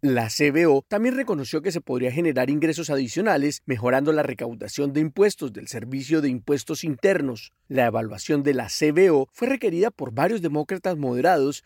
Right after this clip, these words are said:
quienes dijeron que la necesitaban antes de votar. Con este informe en la mano, el líder de la minoría republicana, Kevin McCarthy, insistió en que, dada la página de este nuevo gasto de Washington, mostraba, y dijo textualmente,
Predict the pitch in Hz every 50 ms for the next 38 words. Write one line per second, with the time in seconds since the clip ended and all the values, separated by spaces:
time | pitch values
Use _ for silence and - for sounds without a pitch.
0 | _ - 156 135 127 123 117 113 - - - 151 151 - 180 151 139 127 110 107
1 | 101 104 120 107 - 151 147 143 143 156 165 _ _ - 170 185 170 147 - 135
2 | 120 107 117 110 110 117 - - 101 82 - - _ _ _ _ _ _ _ _
3 | _ _ _ - 156 143 135 135 123 - - 131 117 107 - 175 170 156 165 165
4 | 165 170 185 196 196 185 175 175 190 - - 190 185 196 240 240 254 240 214 180
5 | 156 131 113 120 117 113 117 117 131 151 156 156 139 - - 110 113 123 - -
6 | 156 156 147 143 127 - - 175 160 160 147 131 131 160 170 - 196 165 127 -
7 | 147 151 143 - _ _ - 240 233 202 - 254 220 - - 202 165 143 127 -
8 | _ - 175 170 143 - 160 156 165 190 202 240 233 208 156 - 151 143 139 170
9 | 190 190 156 127 127 113 - - 165 151 151 156 156 151 143 127 151 175 170 -
10 | - - 117 110 107 104 131 147 147 - 180 165 147 170 170 175 160 - - 165
11 | 160 170 170 - - - 214 214 202 208 202 202 - - - - 208 190 185 240
12 | 208 - - 220 - - 185 - - - 208 175 143 123 104 98 95 92 - 92
13 | 92 95